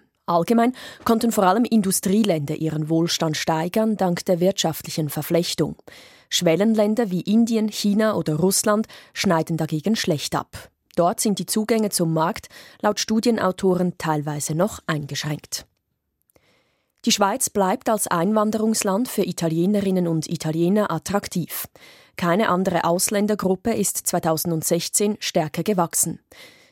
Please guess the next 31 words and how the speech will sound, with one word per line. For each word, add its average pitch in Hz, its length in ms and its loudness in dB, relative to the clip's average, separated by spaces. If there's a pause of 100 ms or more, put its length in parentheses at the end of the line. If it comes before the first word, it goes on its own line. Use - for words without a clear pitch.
Der 202 80 0
Grund 220 280 4
ist - 180 0
laut 220 220 0
Experten 196 680 0
die 220 160 -2
politische 208 580 0
und 170 140 0
wirtschaftliche 175 600 0
Krise 202 440 -2
in 156 200 -2
Italien. 147 560 -4 (560)
Im 156 120 -6
Unterschied 202 480 0
zu - 180 -2
den 165 180 2
neunzehnhundertsechziger 165 840 0
Jahren 190 400 2 (280)
verließen 220 500 0
nun 214 180 4
auch 180 160 0
vermehrt 190 400 0
gut 233 260 -2
ausgebildete 165 840 -2
und 185 140 2
Junge 208 280 4
das 160 200 -2
Land, 180 300 0 (300)
oft - 340 -4 (120)
Richtung 160 320 -4
Schweiz. - 520 -4